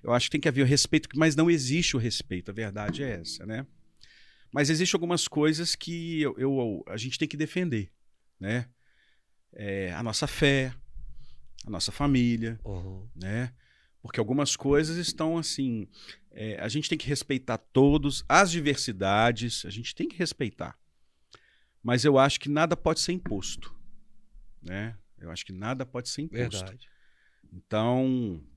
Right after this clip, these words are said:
Speaker 1: e por ser pastor, o pastor, ele tem uma questão de ajudar, né?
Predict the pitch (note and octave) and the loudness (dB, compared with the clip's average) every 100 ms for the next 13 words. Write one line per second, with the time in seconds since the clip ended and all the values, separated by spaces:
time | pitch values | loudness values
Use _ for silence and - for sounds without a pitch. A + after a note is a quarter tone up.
0 | - _ _ _ _ - - - F3+ - | -20 _ _ _ _ -4 -2 -2 -2 -2
1 | - - C3+ - A2+ - - D#3+ E3 - | 2 4 4 4 0 2 4 6 6 4
2 | - _ _ _ _ _ - - C#3 - | -10 _ _ _ _ _ -16 0 0 2
3 | - D3 D3 D#3+ - D3 D3+ D#3 D#3 D3 | 2 4 4 2 0 2 2 2 0 -2
4 | C#3+ C#3 C#3 D3+ C#3+ C3 A#2+ A#2 - | 2 4 4 4 4 4 4 0 -4